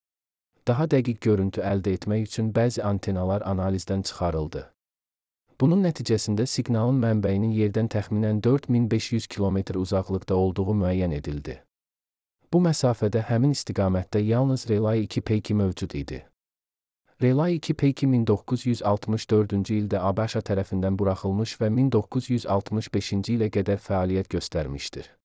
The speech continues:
Min doqquz yüz altmış yeddinci ildən etibarən isə peykin bütün sistemləri sıradan çıxmışdır.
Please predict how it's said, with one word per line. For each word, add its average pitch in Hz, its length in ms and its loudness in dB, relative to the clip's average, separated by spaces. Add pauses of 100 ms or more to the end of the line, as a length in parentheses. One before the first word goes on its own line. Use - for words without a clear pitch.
(800)
Min 165 240 4
doqquz 135 420 2
yüz 127 160 0
altmış 110 480 -2
yeddinci 104 520 -2
ildən 98 240 0
etibarən 98 480 0
isə 110 200 -2
peykin 123 460 0
bütün 151 220 -2
sistemləri 95 600 -2
sıradan 98 400 -2
çıxmışdır. - 680 -8